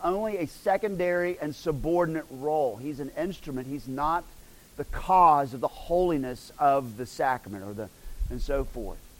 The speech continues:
And so there's a clear link, which often passed unnoticed, between the Pelagian view of the humanity, of humanity and the Donatist view of the church.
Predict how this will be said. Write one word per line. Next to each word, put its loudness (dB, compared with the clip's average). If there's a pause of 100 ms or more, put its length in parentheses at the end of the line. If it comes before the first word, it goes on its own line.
(540)
And -8
so 4
there's 2
a -2
clear 4
link, 0 (140)
which -4
often 2
passed 2
unnoticed, 2 (300)
between -2
the 2
Pelagian 2
view -2
of -2
the -10
humanity, -2 (480)
of 4
humanity 0
and -2
the 2
Donatist 2
view -4
of -2
the -4
church. 2